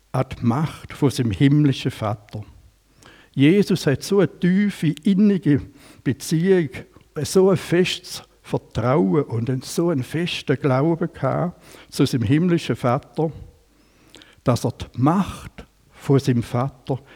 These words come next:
immer wieder aufs Neue auch erlebt hat. Jeden Tag hat Jesus zu seinem Vater gebetet.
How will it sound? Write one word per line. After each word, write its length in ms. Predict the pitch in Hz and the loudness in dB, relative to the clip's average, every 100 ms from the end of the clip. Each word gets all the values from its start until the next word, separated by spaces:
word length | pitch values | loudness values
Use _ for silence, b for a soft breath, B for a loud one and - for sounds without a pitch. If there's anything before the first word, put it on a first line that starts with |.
| b b - | b b -4
immer 380 | 151 165 185 160 | 0 2 0 0
wieder 220 | 147 127 | 0 0
aufs 340 | 117 101 - | -4 -8 -10
Neue 580 | 110 104 123 135 156 131 - | -8 -6 -4 -4 -4 -6 -6
auch 220 | 110 107 - | -4 -4 -4
erlebt 560 | 110 101 110 - - | -4 -4 -6 -12 -12
hat. 140 | 107 - _ - _ _ _ b b b b b b b - | -12 -12 _ -20 _ _ _ b b b b b b b -2
Jeden 360 | 151 139 - | 0 0 0
Tag 440 | 127 139 156 135 135 | -2 -2 -2 -4 -8
hat 200 | 110 - | -8 -2
Jesus 520 | 120 135 - - - | 0 0 -2 -8 -6
zu 100 | 127 | -4
seinem 200 | 123 117 | -4 -2
Vater 420 | 127 123 - 139 | -2 -4 -4 -8
gebetet. 720 | - 143 165 - 120 - - | -4 -6 -6 -10 -14 -14 -20